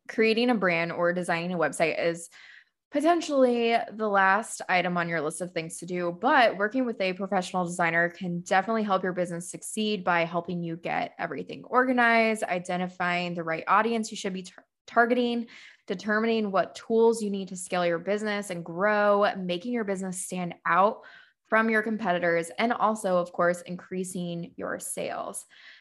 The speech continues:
So if you didn't know, <laughs> Kaden and I are both brand and web designers. I specialize in Showit and Kaden specializes in WordPress. So if you have any further questions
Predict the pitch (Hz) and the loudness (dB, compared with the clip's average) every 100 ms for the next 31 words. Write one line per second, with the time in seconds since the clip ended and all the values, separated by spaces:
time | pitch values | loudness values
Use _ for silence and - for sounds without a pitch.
0 | _ - 196 185 185 - 196 196 208 202 | _ 2 6 6 4 2 0 0 -2 -4
1 | 208 185 180 202 220 185 165 180 240 262 | -4 -2 -2 -2 -4 -4 -2 -2 0 -2
2 | - 269 277 - - - 262 240 190 185 | 2 2 2 -4 -2 2 2 4 4 4
3 | 190 180 185 190 240 - - - _ 190 | 4 2 2 4 0 -8 -20 -20 _ 0
4 | 202 202 202 - 185 220 185 170 175 175 | 4 4 2 0 0 0 0 0 -2 -4
5 | 165 160 165 175 185 - 185 - 220 - | -4 -4 -4 -2 0 0 0 0 -4 -2
6 | 208 185 180 180 180 - 180 180 - 165 | 0 2 4 2 0 -4 -8 -8 0 2
7 | 165 226 196 180 196 170 165 175 - 165 | 4 2 0 -4 -4 -2 -4 -6 -6 -6
8 | - 160 151 151 147 - 226 233 175 160 | -4 -4 -4 -6 -14 -6 -4 -2 0 -2
9 | 160 - 139 160 - - _ - 254 262 | -2 -6 -6 -6 -10 -20 _ 2 2 4
10 | 262 254 262 262 247 247 233 214 226 - | 2 2 2 0 0 0 -2 -2 -4 -4
11 | 214 208 208 202 | -6 -6 -6 -8